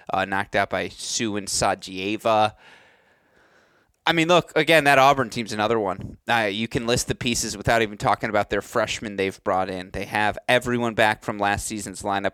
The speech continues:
plus they bring back twenty twenty-two number one Celine Ovunk.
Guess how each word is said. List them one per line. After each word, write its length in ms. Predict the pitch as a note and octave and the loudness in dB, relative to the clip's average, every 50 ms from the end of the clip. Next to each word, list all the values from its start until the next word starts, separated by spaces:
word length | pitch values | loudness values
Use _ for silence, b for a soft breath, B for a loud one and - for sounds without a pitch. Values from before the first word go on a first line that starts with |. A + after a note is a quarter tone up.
| _ _ | _ _
plus 360 | - - - B2+ A#2 A2 - - | -14 -6 -2 0 0 0 -2 -4
they 100 | A#2+ A2 | -4 -4
bring 240 | - - G#2+ G#2 | -4 -4 -8 -6
back 280 | G2 F#2 G2+ G2 G2 - | -2 0 0 0 -2 -4
twenty 260 | - - A#2 G#2+ G2 | -8 -8 -8 -8 -8
twenty-two 580 | - - - G#2 F#2+ G2+ - - - C#3+ A#2 G#2+ | -12 -10 -10 -10 -10 -10 -10 -8 -8 -8 -8 -6
number 320 | G#2 G2+ G2 G2+ G#2 G2+ | -6 -6 -4 -4 -4 -4
one 240 | G2+ G2+ G2 G2 F#2+ | -4 -4 -4 -4 -6
Celine 380 | F#2+ - - G2+ G2 G2 F#2+ F#2+ | -8 -10 -10 -10 -10 -8 -4 -2
Ovunk. 760 | F#2+ G2+ G#2+ G2+ - - G2 F#2 F#2 F#2+ F#2+ - - - | 0 0 -2 -2 -2 -4 -4 -4 -4 -10 -16 -14 -14 -14